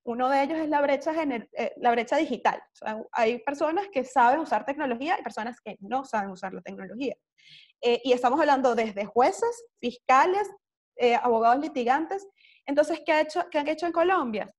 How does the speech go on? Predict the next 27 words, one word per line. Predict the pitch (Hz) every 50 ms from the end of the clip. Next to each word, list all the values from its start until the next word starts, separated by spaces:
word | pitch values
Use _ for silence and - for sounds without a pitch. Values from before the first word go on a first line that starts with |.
| _ _
Empezaron | - 254 254 247 - 233 226 254 285
a |
hacer | 277 277 240 247
unos | 247 262 285 277 277
cursos | - 294 269 269 320
de | 320 302
capacitación | 302 277 285 285 285 302 285 294 311 302 320 294 285 302 285 - _ _ _ _ _
que | - 262
incluyen | 254 247 233 226 240 311 392 466 554 466 320 254 233
a | 214
los | 226 240
abogados | 214 214 214 214 220 220 254
litigantes. | 285 311 - - - 202 220 214 196 - 196 202
Eso | - 302
a | 311
mí | 320 330
me | 330 349
pareció | 339 311 254 240 233 240 240
superinteresante, | 240 294 294 - 320 311 269 226 220 208 196 196 202 - 330 370 302 233 - - - - _ _ _ _ _ _
porque | - 254 254 254 262 247 - -
en | - 320 320
Venezuela | 370 392 415 427 415 - 359 294 269 262 277 285 294
lo | 269 247
que | 254 247
hemos | 240 226 277 302 330
visto | 359 330 247 220 - - 170 262 269 277 277 _ _ _ _ _ _ _ _ _ _ _ _ _ _ -
es, | 220 254 262 277 277 -